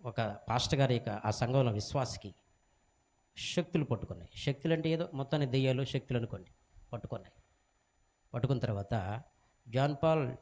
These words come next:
జాన్ పాల్ తొందరగా రావాలి, తొందరగా రావాలి, తొందరగా రావాలని" వాళ్ళు ఫోన్లు చేస్తూ ఉన్నారు.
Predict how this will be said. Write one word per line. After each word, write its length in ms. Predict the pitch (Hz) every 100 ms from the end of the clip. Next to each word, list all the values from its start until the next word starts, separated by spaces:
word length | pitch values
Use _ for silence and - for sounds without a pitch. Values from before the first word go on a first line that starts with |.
| -
జాన్ 200 | 131 151 147
పాల్ 140 | 147 -
తొందరగా 340 | 139 151 139
రావాలి, 420 | 135 135 123 127 -
తొందరగా 340 | 135 147 143
రావాలి, 320 | 143 143 131 113
తొందరగా 420 | 127 135 147 139
రావాలని" 400 | 135 131 127 139
వాళ్ళు 180 | 120 -
ఫోన్లు 220 | 139 127
చేస్తూ 340 | 104 95 98
ఉన్నారు. 240 | 82 -